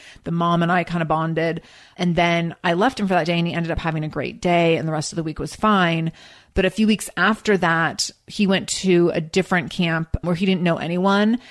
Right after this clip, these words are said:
and he handled it really, really well. But I had that feeling of, like, remembering that one experience of him a few weeks prior, getting dropped off and feeling tearful and a little nervous. And I just thought, "Oh my gosh, I'm requiring a lot of this child this summer." And he is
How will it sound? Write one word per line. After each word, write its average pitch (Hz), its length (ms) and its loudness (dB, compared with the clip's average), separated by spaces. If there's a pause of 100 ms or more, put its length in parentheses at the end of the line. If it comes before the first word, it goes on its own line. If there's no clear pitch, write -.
(260)
and 185 120 2
he 233 280 0
handled 214 340 4
it 180 80 2
really, 180 300 2
really 175 240 4
well. 165 360 4
But 185 220 0
I 190 220 2
had 185 240 2
that 160 180 -2
feeling 175 260 -2
of, 160 100 -4
like, 165 200 -4
remembering 180 920 2
that 175 180 0
one 170 160 0
experience 170 600 -2
of 160 80 -4
him 160 480 -2 (420)
a - 80 -16
few 180 120 2
weeks 160 160 -6
prior, 233 440 4
getting 180 220 2
dropped 175 300 2
off 170 200 2
and 160 120 -4
feeling 165 280 -4
tearful 165 400 -2
and 156 80 -2
a 160 40 -2
little 160 180 -2
nervous. 160 520 0 (640)
And 175 80 -4
I 175 60 0
just 160 160 -6
thought, 160 120 -2
"Oh 170 40 0
my 170 120 0
gosh, 160 380 -2 (140)
I'm 180 260 4
requiring 165 720 0
a 165 100 0
lot 156 400 0
of - 140 -10
this - 180 -8
child - 400 -2
this - 120 -12
summer." - 280 -6
And 165 180 -4
he 180 320 2
is 160 380 -4